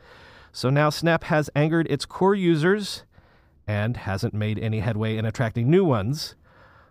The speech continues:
Oh, and advertisers are also unhappy, leading to Snap making less money.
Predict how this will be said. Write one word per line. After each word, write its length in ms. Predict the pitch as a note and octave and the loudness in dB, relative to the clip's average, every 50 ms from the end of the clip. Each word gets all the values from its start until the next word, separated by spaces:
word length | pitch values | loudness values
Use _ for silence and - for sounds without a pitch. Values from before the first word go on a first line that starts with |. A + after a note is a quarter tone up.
| _ _ - | _ _ 4
Oh, 220 | D3 D3 D3 D3+ | 4 6 6 4
and 320 | - A#2+ C3 C3 C3 A#2 - - | 4 2 2 2 2 0 0 -2
advertisers 520 | A#2+ A2+ A#2 - - B2 A2 G#2+ G#2+ G2 | -2 -2 -2 -2 -2 -2 0 0 -2 -2
are 120 | G#2+ G2 G2 | -2 0 2
also 320 | E3+ G3+ G3+ - F#3+ F3+ | 4 2 4 4 2 2
unhappy, 520 | E3+ E3+ E3 D#3 D3+ - D#3 D3+ D3+ D3+ D3 - - - - - - - | 4 4 4 2 2 2 2 2 0 0 -2 -6 -14 -20 -20 -20 -12 -6
leading 320 | - G#2+ G#2+ G#2+ G#2+ A2 G#2 | -2 -2 0 0 0 -2 -2
to 340 | - - A2 A2 G#2+ G#2 G#2 | -4 -2 -2 0 0 0 -2
Snap 480 | - - - - A2+ A2 G#2+ A2 - - - - | -4 -6 -6 -4 -2 -2 -2 -2 -6 -10 -10 -6
making 340 | G2+ G2+ G2 - G#2 G2 | -6 -6 -4 -4 -4 -4
less 220 | F2+ F#2 F#2+ - A2+ | -4 -4 -4 -2 0
money. 440 | C3 D#3 E3 C#3+ G#2 D#2+ - - | 2 4 4 4 2 -2 -8 -14